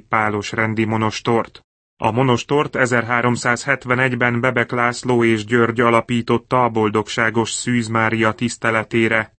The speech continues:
A tizenhatodik század közepén az alapítók egyik utóda elvette a rendtől és erőddé alakították át.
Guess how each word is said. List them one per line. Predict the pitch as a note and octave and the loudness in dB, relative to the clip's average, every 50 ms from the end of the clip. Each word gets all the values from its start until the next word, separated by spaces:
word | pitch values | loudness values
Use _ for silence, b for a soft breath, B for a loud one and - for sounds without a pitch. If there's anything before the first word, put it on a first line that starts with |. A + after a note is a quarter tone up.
| _ - | _ -2
A | - A2+ A2 | -2 -2 0
tizenhatodik | - E3 D3 D3 C#3 C3 A#2+ C#3 C3 - C#3 B2+ B2+ B2 | 0 0 0 0 0 0 0 -2 0 0 0 0 0 -2
század | - - C#3+ C3+ C3+ A#2+ B2+ B2 A#2 | -2 -2 0 0 0 2 0 -2 -2
közepén | - - C#3 B2 B2+ B2+ A#2+ - C3 B2+ C3 C3+ C3 | 0 0 0 2 2 0 -2 0 0 2 2 2 2
az | B2 A#2+ A#2 | 2 2 2
alapítók | B2+ B2 B2 A#2+ - B2 A#2+ A2+ - - B2 A#2 A2 - | 2 2 2 0 0 -2 -4 -4 -4 -2 -2 -2 0 0
egyik | B2 B2 A#2+ A2+ A2+ A2+ - | -2 -2 0 0 -2 -2 -2
utóda | B2+ B2 B2 - B2 A#2+ A#2 A#2 A#2 A#2 | -4 -4 0 2 2 2 4 2 0 0
elvette | A#2 A#2 A2+ G#2+ G#2+ A2 G#2 - - - A#2 | 2 0 0 0 0 -2 -2 -2 -2 0 2
a | A2+ A2+ | 2 2
rendtől | A2 A#2 A#2 A#2 A2+ G#2+ - - B2+ B2 B2 B2+ | 2 2 2 0 0 -2 -4 -2 0 2 2 2
és | B2+ B2 A#2 A2 - - | 2 0 0 0 -2 -4
erőddé | A2+ A#2 A2 A2 G#2 G#2 G2+ G#2 G#2+ G#2 | -4 -2 -2 -2 -4 -4 -2 -2 0 0
alakították | G#2 G#2+ G#2+ G#2+ - - A#2 A2 - A#2 A2 - - - A#2 A2 G#2+ - | 0 0 0 -2 -2 -4 -6 -4 -2 -4 -4 -4 -2 -2 -2 -2 -2 -2
át. | A#2+ A2+ G#2+ G#2 _ - - - | -2 -2 -2 -4 _ -20 -20 -20